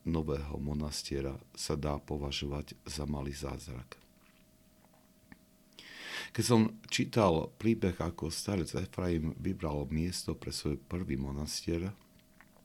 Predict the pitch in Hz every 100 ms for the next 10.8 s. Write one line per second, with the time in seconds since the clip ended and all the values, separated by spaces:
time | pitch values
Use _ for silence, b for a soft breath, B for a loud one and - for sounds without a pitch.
0 | - - - - 95 98 107 98 73 78
1 | 85 78 73 - B B B B - 87
2 | 90 78 85 87 87 85 - 80 80 80
3 | - - 104 - 85 76 71 76 82 78
4 | - 80 78 78 - 78 73 67 67 -
5 | - - 62 - - - - - - -
6 | B B B B - 104 90 107 107 -
7 | 87 85 - 80 - 80 - 80 - 85
8 | 71 67 69 65 - 76 80 85 - 85
9 | - 76 71 - - 82 80 76 80 78
10 | - - - 64 - - -